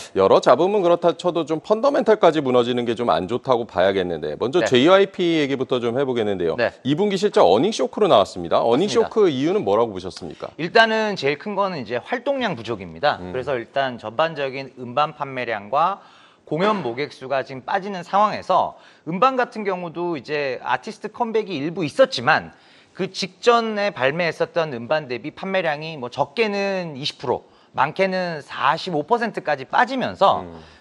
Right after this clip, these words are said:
Speaker 2: 그런 활동량이 빠졌던 부분이 이제 실적 쇼크로 이제 직결이 되었고요. 예, 그리고 이제 트와이스랑 스트레이키즈 같은 이제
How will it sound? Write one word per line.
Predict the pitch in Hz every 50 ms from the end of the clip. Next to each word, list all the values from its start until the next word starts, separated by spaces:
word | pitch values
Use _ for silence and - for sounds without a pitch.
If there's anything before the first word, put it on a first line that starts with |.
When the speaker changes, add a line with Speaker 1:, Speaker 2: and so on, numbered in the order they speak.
| _
Speaker 2:
그런 | - 131 143 147
활동량이 | 165 208 202 - - 214 214 202 196 180 170 160 156 156 160 156
빠졌던 | - - - 208 220 208 214 - 185 160 143
부분이 | 131 120 110 110 117 131 151 151 135
이제 | 98 98 120
실적 | - - 208 185 - 185 185
쇼크로 | - - 214 196 - - - 151 147
이제 | 123 107 113
직결이 | - - - 131 - 185 180 175 160 135
되었고요. | - 107 120 123 - - 98 92 87 80 - _ _ _ _ _ _ _ - - _ _ -
예, | 104 107 98 92 90 -
그리고 | - 156 208 202 202
이제 | 180 151 170 190 180 170 175
트와이스랑 | - 240 254 240 240 233 - 202 202 202 196 196 196 190 190 190
스트레이키즈 | 180 - - 254 254 240 - - 208 165 175 175
같은 | 151 143 143 - - 160 156 156 151 143 135
이제 | 123 - 139 135 127 117